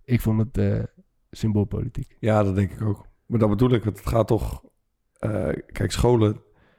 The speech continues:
Speaker 3: maar
Speaker 2: het gaat
Speaker 3: wij
Speaker 2: over zoveel meer mensen en kinderen en contactmomenten dan toch het, het Eredivisievoetbal.
Speaker 3: wij hebben toch wel gewoon een uitzonderingspositie gekregen.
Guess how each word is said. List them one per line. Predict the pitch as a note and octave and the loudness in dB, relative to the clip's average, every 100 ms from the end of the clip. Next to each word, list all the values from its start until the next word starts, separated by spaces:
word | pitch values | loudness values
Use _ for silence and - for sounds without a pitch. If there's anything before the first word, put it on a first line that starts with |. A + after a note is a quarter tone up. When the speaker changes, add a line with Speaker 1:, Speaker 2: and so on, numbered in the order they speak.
| _ - | _ 0
Speaker 3:
maar | A#2+ | 4
Speaker 2:
het | B2 | 6
gaat | C3 | 6
Speaker 3:
wij | A#2+ | 4
Speaker 2:
over | G#2+ | 4
zoveel | C3 C3+ B2 | 4 6 6
meer | B2 A#2+ | 6 4
mensen | A#2 B2 A#2 - A#2 | 4 2 2 2 2
en | G#2 | 2
kinderen | - A#2 A2+ | 2 4 4
en | A2 | 2
contactmomenten | - A#2 A#2 A2 G#2 G#2+ | 0 0 2 2 2 2
dan | G#2+ | 2
toch | A2 - | 2 0
het, | G#2+ - | -2 -6
het | G#2+ | -6
Eredivisievoetbal. | G2+ B2 G#2+ F#2+ F#2+ - A#2 | -4 -2 -2 -2 -6 -8 -2
Speaker 3:
wij | A#2 | 2
hebben | A#2 A2 | 2 2
toch | G2+ | 0
wel | G#2+ | -2
gewoon | - G2+ | -2 -6
een | G2 | -4
uitzonderingspositie | A2 - G#2+ G2 G#2 G2+ - | -8 -4 -4 -4 -4 -4 -6
gekregen. | G#2 - G#2+ G#2 B2+ | -12 -10 -10 -10 -14